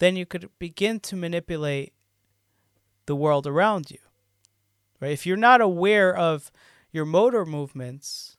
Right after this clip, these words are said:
you're not able to pick up something or drop something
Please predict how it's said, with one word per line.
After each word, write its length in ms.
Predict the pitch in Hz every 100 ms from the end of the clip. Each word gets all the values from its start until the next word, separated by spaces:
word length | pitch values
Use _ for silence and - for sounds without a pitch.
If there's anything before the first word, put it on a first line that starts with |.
| -
you're 120 | 160
not 200 | 190 202
able 400 | 185 208 226 208
to 420 | - - 151 143 135 _ _ _ _ _ _ _ _ -
pick 260 | - 220
up 240 | 180 151 -
something 500 | 165 147 - 131 127
or 180 | 151 147
drop 400 | 151 170 214 -
something 520 | - 135 - -